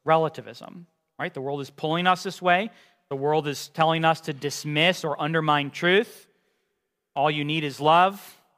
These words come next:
Um, and so what we are called to do as Christians is to pursue a deeper commitment to this. Second, pursue like-mindedness and agreement with fellow believers right here in this church.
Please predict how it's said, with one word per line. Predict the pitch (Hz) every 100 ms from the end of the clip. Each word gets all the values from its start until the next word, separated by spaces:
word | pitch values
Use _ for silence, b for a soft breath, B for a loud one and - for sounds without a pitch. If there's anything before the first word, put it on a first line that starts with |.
| _ _ _ _ _ _ 143
Um, | 139 139 135 135 127 - _ _ _ -
and | 147 139
so | - 147
what | 139 143
we | 156 175
are | 165
called | 160 147
to | 139
do | 139
as | -
Christians | 156 139 139 131
is | 120
to | 127
pursue | - 139
a |
deeper | 123 135 135 123
commitment | 131 131 127
to | 135
this. | - - - - _ _ -
Second, | - 233 262 262 - _
pursue | - 196 - 247
like-mindedness | 196 175 202 180 180 185 202 208 214 226 - - b b b _ -
and | 175
agreement | 165 135 175 196 208 202
with | 180
fellow | - 175 170 170
believers | 170 214 214 139 110 151
right | 185
here | - 202 196
in | 214 165
this | 170 185
church. | - 349 277 - -